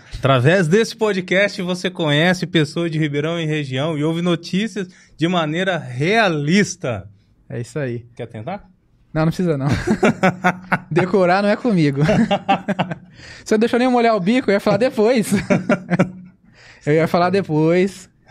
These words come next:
Speaker 2: que também já virou rotina aqui no nosso programa, trazermos personalidades da cidade.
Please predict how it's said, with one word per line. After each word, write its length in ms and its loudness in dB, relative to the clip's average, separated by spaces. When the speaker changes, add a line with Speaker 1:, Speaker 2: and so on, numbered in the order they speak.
Speaker 2:
que 220 0
também 380 2
já 140 2
virou 240 2
rotina 340 -2
aqui 100 -6
no 80 -4
nosso 220 -6
programa, 640 -2
trazermos 580 0
personalidades 800 -2
da 100 0
cidade. 640 -2